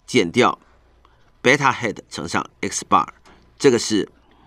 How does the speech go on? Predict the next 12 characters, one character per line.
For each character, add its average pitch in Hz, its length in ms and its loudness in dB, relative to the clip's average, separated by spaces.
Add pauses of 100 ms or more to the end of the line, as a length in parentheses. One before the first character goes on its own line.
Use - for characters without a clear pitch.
(600)
我 87 100 0
们 95 100 0
固 151 160 6
定 110 160 0
的 85 80 -4
算 92 200 0
法。 - 240 -12 (1000)
Y 131 180 4
bar 135 320 2
是 - 100 -14
多 92 140 -6
少？ - 220 -8